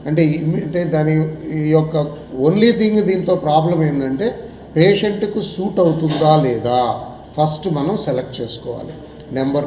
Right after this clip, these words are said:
టూ, కాస్ట్. దాదాపుగా ఇరవై లక్షల వరకు ఈ వాల్వ్ ఖరీదు ఉంటుంది. ఫ్యూచర్లో తగ్గుతుందేమో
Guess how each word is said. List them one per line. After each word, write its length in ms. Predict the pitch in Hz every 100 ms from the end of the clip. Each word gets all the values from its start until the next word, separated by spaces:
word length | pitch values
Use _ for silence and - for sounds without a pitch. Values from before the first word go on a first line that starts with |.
| -
టూ, 180 | 220 - - - - -
కాస్ట్. 420 | 131 156 - - - - - - - - -
దాదాపుగా 840 | 131 139 160 165 160 165 190 - -
ఇరవై 320 | 131 135 135
లక్షల 460 | 127 127 - 175 160
వరకు 420 | 147 131 135 175 226 - - -
ఈ 80 | 139
వాల్వ్ 540 | 120 123 131 143 - -
ఖరీదు 300 | 113 127 117
ఉంటుంది. 380 | 110 113 123 160 - - - -
ఫ్యూచర్లో 580 | 156 175 - 175 175 175
తగ్గుతుందేమో 880 | 165 123 143 156 143 139 160 156